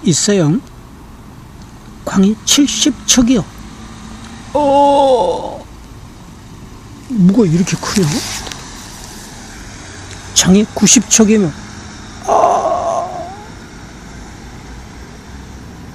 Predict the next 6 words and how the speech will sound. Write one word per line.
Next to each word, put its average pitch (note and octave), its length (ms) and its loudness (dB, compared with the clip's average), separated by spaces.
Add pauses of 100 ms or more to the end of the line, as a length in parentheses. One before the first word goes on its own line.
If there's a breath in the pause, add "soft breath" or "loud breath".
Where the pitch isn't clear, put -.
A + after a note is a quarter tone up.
(1500)
이 E3 200 6
진짜 - 300 -10
성도들이 A3 580 10
사-, - 160 2
제사장들이 G3 720 8
사는 F3 300 4